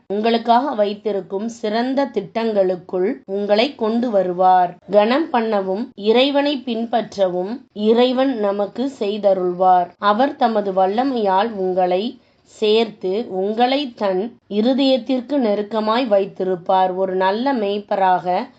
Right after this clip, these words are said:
அவர் உங்களை போஷிப்பார், உங்களை கவனித்துக் கொள்வார். நீங்கள் அனுபவிக்க வேண்டிய அனைத்தையும் செழிப்பாக பெற்றுக்கொள்வீர்கள். இயேசுவின் நாமத்தில்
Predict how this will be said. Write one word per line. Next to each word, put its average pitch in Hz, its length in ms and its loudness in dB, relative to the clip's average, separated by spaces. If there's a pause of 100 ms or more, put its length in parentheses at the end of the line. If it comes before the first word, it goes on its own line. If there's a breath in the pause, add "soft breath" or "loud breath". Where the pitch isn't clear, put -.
(220 soft breath)
அவர் 214 420 2
உங்களை 196 460 -2
போஷிப்பார், 185 880 -2
உங்களை 214 640 -2
கவனித்துக் 226 640 -4
கொள்வார். 180 640 2 (140)
நீங்கள் 254 480 0
அனுபவிக்க 226 720 0
வேண்டிய 208 460 0
அனைத்தையும் 196 920 -2 (460 soft breath)
செழிப்பாக 214 960 0 (320 soft breath)
பெற்றுக்கொள்வீர்கள். 196 1160 -2 (260 soft breath)
இயேசுவின் 220 720 0
நாமத்தில் 190 800 -2